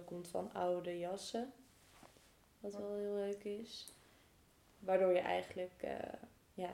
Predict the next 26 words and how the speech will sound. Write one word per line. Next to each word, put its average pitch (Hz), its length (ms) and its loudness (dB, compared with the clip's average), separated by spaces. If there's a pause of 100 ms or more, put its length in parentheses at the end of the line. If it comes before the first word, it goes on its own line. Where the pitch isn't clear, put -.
(140)
heel 190 200 -4
duurzaam 208 500 2
bent. 202 260 2
Zo 208 100 -4
proberen 175 420 -2
we - 60 0
ook 175 80 -8
te - 80 -6
denken. 185 360 -4
Vooral 165 300 -4 (680)
Jordi, 196 520 6
mijn 180 200 0
baas, 180 320 6
is 202 100 -6
heel 208 120 2
erg 208 160 0
op 196 100 -4 (320)
duurzaamheid 185 720 2
gericht. 190 480 -10
Zo - 120 -2 (240)
is - 140 -14
hij 185 80 -4
zelf 170 340 0
ook 185 200 2
heel 190 180 -4
erg. 190 380 -2